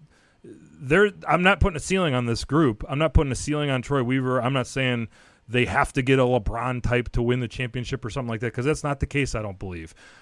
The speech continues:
But, and, and, and, and to win a championship, a hundred things have to go your way. But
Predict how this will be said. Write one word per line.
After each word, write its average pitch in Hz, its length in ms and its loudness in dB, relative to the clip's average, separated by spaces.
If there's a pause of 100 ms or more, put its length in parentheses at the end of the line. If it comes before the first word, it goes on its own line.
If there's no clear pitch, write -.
(140)
But, 147 320 10 (720)
and, 165 140 -2
and, 180 400 -4
and, 170 180 -6
and 143 460 -6
to 170 100 4
win 175 160 2
a 165 80 0
championship, 156 680 0
a - 100 -8
hundred 151 340 -2
things 131 200 -4
have 123 100 -2
to 127 80 -6
go 117 160 0
your 107 180 0
way. 107 380 0 (300)
But 143 420 6